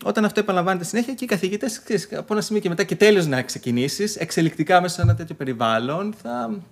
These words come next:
αντιδράσεις κάποια στιγμή. Οπότε αυτή την αντίδραση οι φοιτητές, ξέρεις, τη διαδίδουν ως μια αρνητικότητα για το τμήμα. Οι ίδιοι καθηγητές, όμως, σε μένα, ήτανε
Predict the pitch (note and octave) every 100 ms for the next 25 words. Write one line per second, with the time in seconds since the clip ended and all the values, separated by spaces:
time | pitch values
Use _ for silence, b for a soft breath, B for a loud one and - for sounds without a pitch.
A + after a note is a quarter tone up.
0 | - - - E3+ F3 E3+ B2 - - A2
1 | A2 - F#2 G2+ G2 - _ - F3 G#3
2 | F#3 G#3 F3 B3+ B3 G#3 G#3 F#3+ A#3 A3+
3 | D#3 C#3+ - _ b b b F3 F3 G3+
4 | G#3+ G#3 G3+ - - D3 E3 E3 D#3+ E3+
5 | E3+ D#3+ - - G2+ G2 _ b b b
6 | b b b b b b b _ _ _
7 | _ _ - _ G3 B3+ C4+ A3 F3 D3+
8 | C3 A#2+ G#2+ G#2+ - - _ _ _ _
9 | D3 D3 C3 - D3+ C3 B2 B2+ F3 E3+
10 | _ _ _ _ _ _ _ _ _ -
11 | - - F#3 A3+ A3 A3